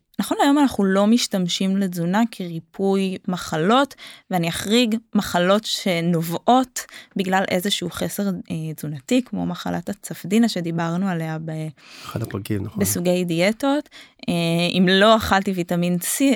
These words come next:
Speaker 1: אז אני אחלה במחלה הזאת, ו-, ואז הטיפול יהיה באמת, אה, תיסוף של ויטמין C, אבל... אם מדברים על מחלות שלא קשורות לתזונה, למשל מחלת הסרטן, או ניוון שרירים,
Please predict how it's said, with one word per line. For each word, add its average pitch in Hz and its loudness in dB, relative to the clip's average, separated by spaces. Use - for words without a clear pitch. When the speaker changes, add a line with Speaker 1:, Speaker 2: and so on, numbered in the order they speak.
Speaker 1:
אז 185 -2
אני 175 0
אחלה 180 0
במחלה 175 0
הזאת, 285 0
ו-, 175 -4
ואז 190 2
הטיפול 185 0
יהיה 160 2
באמת, 147 -2
אה, - -4
תיסוף - -10
של 180 -6
ויטמין 160 -8
C, 247 0
אבל... 165 2
אם 190 2
מדברים 175 4
על 403 2
מחלות 185 2
שלא 202 2
קשורות 170 -4
לתזונה, 165 -4
למשל 165 -2
מחלת 160 -6
הסרטן, 170 -2
או 180 2
ניוון 180 2
שרירים, 190 2